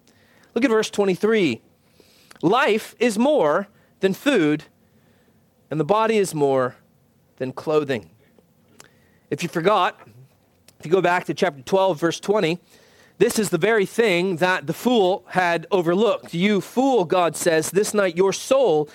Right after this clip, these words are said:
is required of you." He had spent all of his time gathering up these things for the sake of his body to cover himself, to fill his belly, and to warm his, uh, flesh. And yet what the Lord Jesus is saying here is, "Listen, your life is to be taken up with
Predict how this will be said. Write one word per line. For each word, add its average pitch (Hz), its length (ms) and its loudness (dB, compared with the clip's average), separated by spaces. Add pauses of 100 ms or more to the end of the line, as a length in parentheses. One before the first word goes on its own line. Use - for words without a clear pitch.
(340)
is 156 120 -2
required 254 360 0
of 180 100 -4
you." 165 80 0
He 220 160 0
had 240 100 -2
spent 247 260 0
all 240 260 2
of 190 40 -6
his 170 140 -2
time 202 400 0
gathering 214 400 0
up 233 140 -2
these 208 180 -4
things 226 220 -2
for - 120 -4
the 196 120 -6
sake 220 240 0
of 208 120 0
his 208 240 -2 (220)
body 233 420 0
to 175 80 -2
cover 220 340 0
himself, 220 500 0
to - 100 -2
fill 226 220 0
his 233 120 -2
belly, 175 380 0 (240)
and 240 120 2
to 220 140 2 (140)
warm 196 380 0
his, 190 360 0 (280)
uh, 175 200 2
flesh. - 640 -2
And 185 140 0
yet 208 180 -2
what 214 140 0
the 202 80 0
Lord 202 220 0
Jesus 220 420 -2
is 165 100 -6
saying 160 320 0
here 196 180 0
is, 175 180 -2
"Listen, 220 280 -2
your 208 140 0
life 226 600 -2 (340)
is 226 140 -2
to 240 60 -4
be 226 100 0
taken 254 320 -2
up 247 120 0
with 220 180 -2